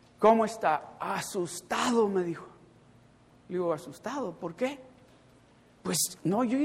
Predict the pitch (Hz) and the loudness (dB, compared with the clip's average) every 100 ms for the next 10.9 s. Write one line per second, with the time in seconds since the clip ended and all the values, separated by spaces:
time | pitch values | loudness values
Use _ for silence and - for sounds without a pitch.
0 | 330 277 269 247 285 320 - - 311 349 | 0 0 0 2 0 0 -6 -6 -8 -8
1 | - - - - 180 180 226 - 233 226 | -18 -20 -20 -4 -4 -2 -4 -2 -4 -2
2 | 277 269 254 240 240 254 254 254 214 233 | -2 0 -2 0 0 0 0 -2 -6 -2
3 | 285 302 339 339 - - - - - - | -4 -4 -10 -12 -18 -20 -20 -20 -20 -20
4 | - - - - - - - - - - | -20 -20 -20 -20 -20 -20 -20 -20 -20 -20
5 | _ - _ - - - _ _ _ - | _ -20 _ -20 -20 -20 _ _ _ -20
6 | - - - - - - - - - - | -20 -20 -20 -20 -20 -20 -20 -20 -20 -20
7 | - - - - 160 175 185 233 262 - | -20 -20 -18 -6 0 0 0 -2 -6 -10
8 | 226 233 - 185 180 151 160 - 135 131 | -12 -12 -12 -8 -4 -4 -4 -6 -8 -8
9 | 135 - 131 143 160 247 254 247 262 320 | -8 -8 -8 -6 -6 -4 -4 -4 -6 -6
10 | 277 - - - - 190 196 247 | -8 -14 -20 -20 -16 -6 -4 -4